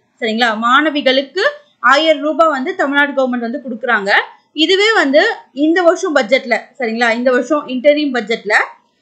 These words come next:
so, அ, தமிழ் புதல்வன் அப்படின்ற ஒரு scheme introduce பண்ணியிருந்தாங்க. அது யாருக்கு அப்படின்னா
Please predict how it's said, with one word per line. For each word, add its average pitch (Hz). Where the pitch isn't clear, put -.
so, 311
அ, 240
தமிழ் 339
புதல்வன் 294
அப்படின்ற 247
ஒரு 359
scheme 311
introduce 277
பண்ணியிருந்தாங்க. 220
அது 247
யாருக்கு 294
அப்படின்னா 208